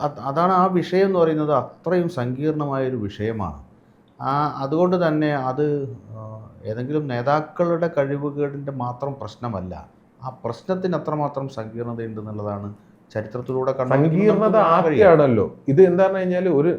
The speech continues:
Speaker 2: നല്ലൊരു, എന്താ പറഞ്ഞാ, നേതാവ് വിചാരിച്ചു കഴിഞ്ഞാൽ, ഏഹ്, കുറ-, ഒന്നോ രണ്ടോ സംസാരത്തിൽ തന്നെ ഒരു മേശയുടെ ചുറ്റും ഇരുന്ന് തീർക്കാവുന്ന വിഷയത്തെ ഇത്രയും വലിയൊരു, എന്താ പറയുക, ഏഹ്, ഏഹ്, മരണക്കുരുതി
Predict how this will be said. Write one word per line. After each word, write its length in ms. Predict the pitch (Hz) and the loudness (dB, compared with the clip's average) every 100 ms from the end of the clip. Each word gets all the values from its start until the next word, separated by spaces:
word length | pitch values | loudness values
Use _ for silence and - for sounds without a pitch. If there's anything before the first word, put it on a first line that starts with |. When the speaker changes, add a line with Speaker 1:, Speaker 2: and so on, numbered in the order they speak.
| - | -2
Speaker 2:
നല്ലൊരു, 500 | 127 135 160 180 180 | 0 2 2 2 2
എന്താ 300 | 170 160 160 | 0 2 2
പറഞ്ഞാ, 160 | 160 | 0
നേതാവ് 520 | 147 131 135 143 147 151 | -2 0 0 4 4 4
വിചാരിച്ചു 580 | 143 127 135 135 131 | 2 2 0 0 -2
കഴിഞ്ഞാൽ, 440 | 135 123 113 113 117 - _ _ _ _ - | -2 -2 -2 -8 -12 -20 _ _ _ _ -2
ഏഹ്, 600 | 127 127 123 120 120 113 - - _ - | 4 6 6 6 4 0 -4 -14 _ 2
കുറ-, 220 | 123 120 - - - 120 | 4 2 -4 -20 -10 -2
ഒന്നോ 240 | 127 156 | 4 4
രണ്ടോ 500 | 143 143 147 143 139 - _ _ _ - 131 - | 4 2 2 0 -4 -16 _ _ _ -20 -20 -8
സംസാരത്തിൽ 720 | 131 117 131 131 135 139 131 127 | -4 0 4 4 4 -2 -2 -2
തന്നെ 300 | 123 127 - | -2 -6 -6
ഒരു 320 | 123 127 127 123 | -2 0 -2 -2
മേശയുടെ 500 | 123 120 120 139 131 | -2 0 2 2 0
ചുറ്റും 400 | 131 123 131 135 | -2 -6 -4 -4
ഇരുന്ന് 260 | 127 127 123 - | -2 -4 -4 -2
തീർക്കാവുന്ന 540 | 123 123 139 139 139 | -2 0 0 0 0
വിഷയത്തെ 520 | 139 117 127 127 127 135 | -4 -4 -4 -4 -4 -6
ഇത്രയും 580 | 120 110 123 127 139 | -6 -6 -4 -4 -2
വലിയൊരു, 540 | 127 123 135 131 131 131 - _ - _ _ 127 | -4 -2 0 -2 -2 -8 -14 _ -20 _ _ -6
എന്താ 180 | 127 131 | 0 2
പറയുക, 180 | 127 | 2
ഏഹ്, 280 | 127 131 139 | -2 -4 -4
ഏഹ്, 600 | 127 - 143 127 127 120 - - - - 120 | -4 -4 -6 -6 -6 -8 -12 -20 -20 -8 -2
മരണക്കുരുതി 1000 | 120 123 135 - - 135 135 127 139 | 0 0 -2 -4 -2 2 2 2 0